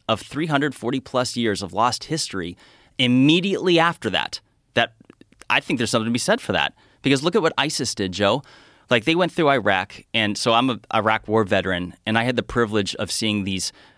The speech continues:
um, Assyrian bulls. I think they're Sumerian because he found them completely buried in mud and dirt. And so I'm thinking, like, it goes back pre-flood, so to speak. And that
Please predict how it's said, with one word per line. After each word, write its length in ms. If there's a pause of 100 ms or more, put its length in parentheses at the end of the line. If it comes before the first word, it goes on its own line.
(220)
um, 420 (220)
Assyrian 600
bulls. 360 (120)
I 120
think 140
they're 80
Sumerian 420
because 200
he 80
found 260
them 120
completely 440 (100)
buried 340
in 240
mud 360
and 160
dirt. 300 (520)
And 280
so 120
I'm 120
thinking, 280
like, 160
it 80
goes 200
back 260
pre-flood, 540
so 140
to 80
speak. 400 (480)
And 160
that 340